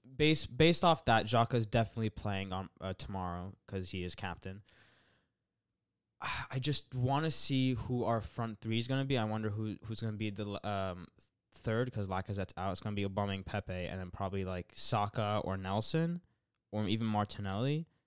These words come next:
And then the three midfield is where it gets interesting, 'cause it's gonna be Xhaka, and it's between, like, Ozil, Ceballos, Willock, and Torreira, and Guendouzi. I think it will be Xhaka, Guendouzi, and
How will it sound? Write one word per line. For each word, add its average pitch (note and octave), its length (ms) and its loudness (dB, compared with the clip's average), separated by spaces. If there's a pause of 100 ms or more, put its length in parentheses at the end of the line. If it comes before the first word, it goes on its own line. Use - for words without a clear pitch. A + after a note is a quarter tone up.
(120)
And G#2+ 100 -4
then G#2+ 140 -2
the G2+ 60 -4
three B2+ 260 2
midfield A2+ 460 2
is G2+ 120 0
where G2 220 2
it F#2 60 -2
gets F#2 180 -4
interesting, E2+ 500 -8
'cause F2+ 380 -8 (320)
it's A2 160 -6
gonna C3+ 160 2
be A#2+ 180 2
Xhaka, G2+ 340 2 (100)
and G2+ 80 -2
it's G2+ 120 -6
between, G2+ 300 -8
like, F#2 200 -6
Ozil, A2 420 0
Ceballos, G2+ 920 -2 (520)
Willock, G2+ 680 0
and F#2+ 140 -8
Torreira, E2+ 600 -4
and A#2 160 -2
Guendouzi. F#2 480 -4
I G#2+ 40 -2
think B2 180 -2
it - 20 2
will A#2+ 100 4
be G#2+ 280 4
Xhaka, F#2+ 340 -4
Guendouzi, F2+ 720 -4
and E2+ 360 -8